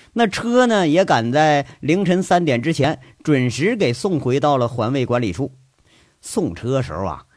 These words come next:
杨伟怕出事儿，亲自给送的。这一路上大摇大摆的开着走，哎，你要说这车好啊，啊，挂着“环卫”这俩字儿，你连红灯咱都不怕闯，直接往过干。偶尔有个一个半个执勤的交警，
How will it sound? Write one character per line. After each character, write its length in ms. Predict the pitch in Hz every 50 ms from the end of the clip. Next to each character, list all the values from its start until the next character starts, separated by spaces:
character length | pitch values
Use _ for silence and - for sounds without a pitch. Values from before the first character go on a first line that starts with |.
| _ _ _ -
杨 240 | - 87 101 127
伟 120 | 113 80 80
怕 200 | - - 123 107
出 160 | - 101 101
事 80 | 127 143
儿， 160 | 127 - - _ _ _ _ _
亲 320 | - - - 180 175 170
自 160 | 165 175 196 147
给 160 | 101 95 90
送 240 | - 139 127 117 104
的。 120 | 98 - _ _ _ _ _ _ _ _
这 180 | - 226 220 196
一 160 | 175 165 202
路 220 | 226 262 247 226 180
上 160 | 180 175 175
大 240 | - 190 180 170 151
摇 180 | 151 170 190
大 220 | 190 190 180 165 151
摆 180 | 131 101 104
的 80 | 120 147
开 220 | - 160 170 165 165
着 100 | 170 143
走， 320 | 131 85 98 117 - -
哎， 240 | - 175 214 202 - - -
你 120 | 147 165
要 120 | 185 214 190
说 120 | 226 233
这 220 | - 294 311 302
车 200 | 220 151 165 151
好 240 | 147 - 147 113 90
啊， 220 | 107 101 98 131 143
啊， 180 | 147 139 131 - - - - - - - _ -
挂 260 | 240 254 220 220 185
着 120 | 170 170
“环 340 | - 160 143 147 165 196 233
卫” 220 | 247 254 220 180
这 120 | 160 208 208
俩 240 | 156 113 87 95 113
字 120 | 113 247
儿， 180 | 254 220 - - _ - - _ -
你 140 | 151 151 143
连 240 | 147 190 240 247
红 300 | - - 220 254 277 285
灯 260 | 262 277 277 285 277 220
咱 160 | 185 165 175
都 140 | 185 185 160
不 120 | 143 143
怕 200 | 139 160 156 147
闯， 300 | 127 120 92 82 - - _ -
直 180 | - 190 254 277
接 160 | 233 269 262
往 220 | 220 156 139 143
过 160 | 160 226 226
干。 300 | 185 254 254 247 - - _ _ _ _ _ _ _ _ _ -
偶 200 | - 151 208 233
尔 320 | 220 139 120 131 147 - -
有 200 | 113 127 120 120
个 160 | 127 151 156
一 180 | 139 135 147 170
个 160 | 165 190 175
半 220 | 165 180 170 143 139
个 220 | 147 175 160 135
执 180 | 123 127 143 143
勤 180 | - 131 131
的 80 | 147 151
交 220 | 131 151 147 151
警， 260 | 127 104 85 90 92